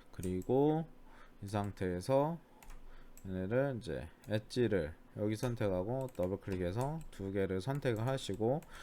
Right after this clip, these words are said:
어, 모델링 툴킷에 가면 여기 보면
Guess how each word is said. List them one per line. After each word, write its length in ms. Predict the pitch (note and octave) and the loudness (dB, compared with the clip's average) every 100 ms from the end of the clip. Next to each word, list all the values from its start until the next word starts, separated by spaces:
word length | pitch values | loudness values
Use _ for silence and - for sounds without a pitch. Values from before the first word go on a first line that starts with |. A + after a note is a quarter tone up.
| - - - | -10 -8 -2
어, 540 | G2+ G#2 G#2 G#2+ G2+ - - | 2 4 4 4 4 0 -2
모델링 520 | G2+ B2+ D#3+ D#3+ D#3+ | 6 10 10 8 4
툴킷에 560 | E3+ D#3+ - D3 D3 | 2 0 0 2 4
가면 480 | C3+ G2 G2 A2 E2+ - - - | 6 6 6 4 2 -4 -16 -4
여기 180 | G#2 B2 | 2 4
보면 340 | C3 B2+ B2+ | 4 4 4